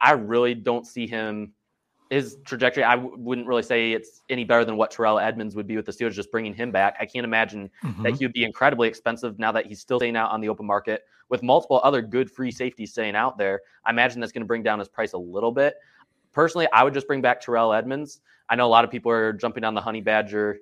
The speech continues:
Speaker 1: train. I'm sure there's probably somebody in the live chat that's mentioned it tonight. Um,
Speaker 2: Oh, I,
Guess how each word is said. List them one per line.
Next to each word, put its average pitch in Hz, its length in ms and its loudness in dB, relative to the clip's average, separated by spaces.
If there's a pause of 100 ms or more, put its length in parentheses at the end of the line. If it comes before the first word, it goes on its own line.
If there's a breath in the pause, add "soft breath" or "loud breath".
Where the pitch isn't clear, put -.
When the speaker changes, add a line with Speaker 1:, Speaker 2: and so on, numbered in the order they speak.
(140)
Speaker 1:
train. 113 220 0
I'm 107 100 0
sure 160 220 2
there's 131 140 0
probably 120 240 4
somebody 123 440 0
in 110 80 -4
the 107 60 -2
live 107 220 4
chat 104 200 -2
that's 98 160 -10
mentioned 101 360 -10
it 95 180 -6
tonight. 95 340 -8 (520 soft breath)
Um, 127 80 4 (260)
Speaker 2:
Oh, 170 180 10 (160)
I, 202 120 4